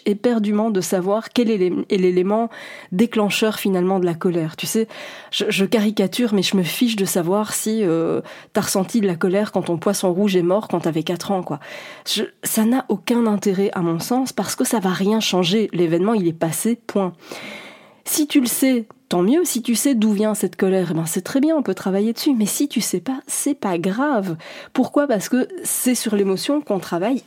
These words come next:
ici et maintenant, et pas sur ce qui l'a déclenché dans le passé. C'est fait, c'est passé. C'est... On n'a plus la main mise dessus. Je vais pas changer ton passé.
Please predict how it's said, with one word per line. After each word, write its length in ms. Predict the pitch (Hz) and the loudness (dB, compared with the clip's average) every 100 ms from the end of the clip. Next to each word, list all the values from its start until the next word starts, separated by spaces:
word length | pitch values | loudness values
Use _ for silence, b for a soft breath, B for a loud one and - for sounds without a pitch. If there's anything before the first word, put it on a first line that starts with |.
| - | -2
ici 380 | 226 - 262 - | 0 0 -2 2
et 80 | 196 | 2
maintenant, 400 | 196 - 262 254 _ | 2 0 -2 -2 _
et 80 | - | -8
pas 160 | 175 233 | -4 -4
sur 180 | 233 - | -4 -6
ce 60 | |
qui 100 | - | -2
l'a 160 | 185 170 | 0 2
déclenché 460 | 175 180 170 - | 0 0 -2 0
dans 140 | 247 165 | 0 0
le 60 | |
passé. 360 | 160 240 - 359 | 0 -2 0 -2
C'est 160 | 294 214 | 0 -2
fait, 280 | - 226 220 | -2 -4 -4
c'est 140 | - 170 | -6 -4
passé. 440 | 196 190 - 226 208 | -2 -2 -2 -4 -4
C'est... 300 | - - - | -10 -10 -2
On 80 | 202 | 0
n'a 120 | 185 | 0
plus 240 | 180 277 | 2 2
la 140 | 269 196 | 4 2
main 120 | 202 | 2
mise 220 | 233 240 | 2 2
dessus. 400 | 208 226 285 285 - _ _ _ _ _ _ - - | 2 0 0 -2 -6 _ _ _ _ _ _ -14 -2
Je 140 | 185 | 2
vais 140 | 175 | 2
pas 240 | 165 214 277 B B B B | 2 2 0 B B B B
changer 400 | - 196 202 254 | 2 4 4 0
ton 140 | 208 | 0
passé. 400 | 226 233 - 214 | 0 -2 -2 -2